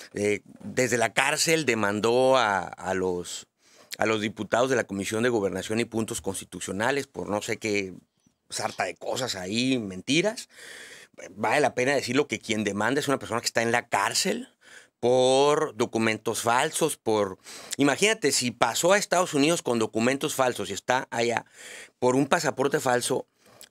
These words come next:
todos los documentos que tuvo que falsear para que le dieran un pasaporte también. Es decir, ti-, eh, la verdad es que él tiene ser-, eh, de-, serias deudas con la justicia.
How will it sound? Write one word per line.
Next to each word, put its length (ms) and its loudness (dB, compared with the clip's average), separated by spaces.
todos 280 4
los 160 4
documentos 560 2
que 100 0
tuvo 240 2
que 160 0
falsear 800 2
para 720 4
que 100 2
le 80 2
dieran 240 2
un 100 2
pasaporte 600 0
también. 480 2
Es 160 2
decir, 300 2
ti-, 240 0
eh, 120 0
la 160 2
verdad 200 4
es 80 -6
que 300 0
él 300 2
tiene 220 2
ser-, 300 2
eh, 80 -2
de-, 400 -10
serias 480 0
deudas 420 2
con 460 0
la 100 0
justicia. 720 -2